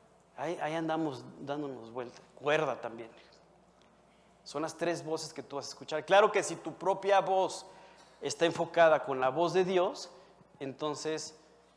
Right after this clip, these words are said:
tu respuesta y tu decisión va a ser la adecuada. Va a ser en sabiduría, va a ser en inteligencia.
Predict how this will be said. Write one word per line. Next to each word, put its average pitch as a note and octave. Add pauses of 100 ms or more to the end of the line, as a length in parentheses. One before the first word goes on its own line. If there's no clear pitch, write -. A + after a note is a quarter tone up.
tu C3+
respuesta D#3
y C#3
tu C#3+
decisión C#3
va C3+
a -
ser C3+
la C3
adecuada. D3 (1500)
Va C3+
a C3
ser D3
en C#3
sabiduría, C3 (920)
va C3
a -
ser C3+
en B2+
inteligencia. B2